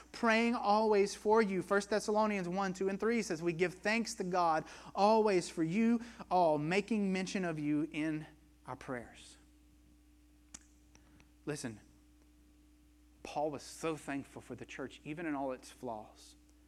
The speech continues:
Listen, and, and the reality is, you know, we've been a church in existence for about six years now.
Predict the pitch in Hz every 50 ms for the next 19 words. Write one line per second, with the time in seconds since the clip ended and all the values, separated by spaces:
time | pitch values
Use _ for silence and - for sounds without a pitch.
0 | _ _ _ _ _ _ _ _ _ - 180 - - 185 180 - 175 175 165 160
1 | 160 - 170 170 170 160 160 175 185 196 233 226 175 151 143 135 135 131 127 131
2 | 135 - - - - _ _ - 165 156 143 139 135 139 151 151 160 185 190 175
3 | 196 190 175 151 - 175 156 - - 156 143 139 135 139 143 139 - 147 139 135
4 | - - 147 139 135 135 131 131 135 - - 139 135 - - - 127 123 120 117
5 | 113 120 117 107 101